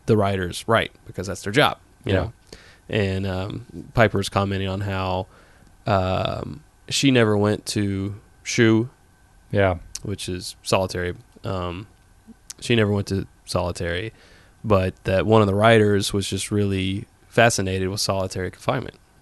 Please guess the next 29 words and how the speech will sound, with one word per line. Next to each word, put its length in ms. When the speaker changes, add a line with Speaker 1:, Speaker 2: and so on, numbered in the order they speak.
Speaker 1:
So 400
that 140
gets 160
thrown 240
in 80
there. 300
Um, 640
what 140
was 120
the 140
other 160
one? 240
Speaker 2:
Alex 480
and 160
Piper 320
weren't 260
in 60
the 80
same 300
prison, 440
except, 800
um, 520
they 220
were 320
on 140
the 80
same 280
prison 300
plane, 460